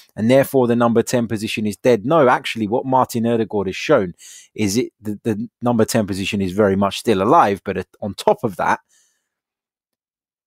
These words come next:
you know, it's probably changed a little bit. It's probably adapted a little bit. You're probably looking at someone now who isn't just a luxury player, someone who will,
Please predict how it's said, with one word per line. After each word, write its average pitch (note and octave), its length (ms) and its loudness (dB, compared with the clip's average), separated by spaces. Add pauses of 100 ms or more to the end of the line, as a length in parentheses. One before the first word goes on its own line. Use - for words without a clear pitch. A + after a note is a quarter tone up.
(160)
you D3 100 2
know, A#2+ 100 0
it's A#2+ 280 0
probably C#3 520 2
changed D3+ 480 0
a A2+ 60 2
little F#2 220 -6
bit. - 200 -8
It's - 120 -12
probably A#2+ 320 0
adapted G#2+ 500 -2
a F#2 80 -8
little F#2 160 -8
bit. D#2+ 140 -14
You're G2 100 -10
probably A#2 380 -2
looking B2 320 -2
at A2 100 -8
someone G#2 400 -4
now G2+ 300 0 (320)
who B2+ 180 2
isn't A#2+ 300 2
just - 320 -4
a G#2+ 60 -2
luxury G2 500 -8
player, F2+ 260 -8
someone A#2 400 2
who A2 180 0
will, G#2+ 340 4